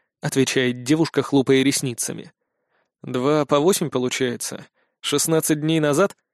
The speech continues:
Нормально же провалялось это тело. Вроде пролежней нет, уже неплохо». «И где я сейчас?» спрашиваю, окидывая комнату взглядом. «Семнадцатое крыло».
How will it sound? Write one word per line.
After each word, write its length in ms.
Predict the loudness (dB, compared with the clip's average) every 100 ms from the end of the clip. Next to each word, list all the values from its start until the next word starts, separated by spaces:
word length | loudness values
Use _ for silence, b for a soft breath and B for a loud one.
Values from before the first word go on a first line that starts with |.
| _ _ -2
Нормально 460 | 2 4 4 4 4
же 120 | 4
провалялось 520 | 4 6 6 4 2
это 160 | 0 0
тело. 360 | -2 -4 -6 -12 _ _ _ _
Вроде 380 | 0 4 4 4
пролежней 520 | 4 4 4 2 -2
нет, 240 | 0 0 0
уже 240 | 0 0
неплохо». 580 | 0 0 -4 -4 -10 -12 _ _ _ _ _ _ _
«И 360 | -6 0 0 0
где 200 | 0 0
я 120 | 2
сейчас?» 460 | 0 0 2 2 0 _ _ _ _ -12
спрашиваю, 720 | -2 2 2 2 2 2 0
окидывая 500 | 2 2 4 4 2
комнату 400 | 0 0 0 0
взглядом. 560 | -2 0 0 -2 -10 -16 _ _ _ _ _ _
«Семнадцатое 760 | -2 2 4 2 0 2 2 4
крыло». 340 | 6 6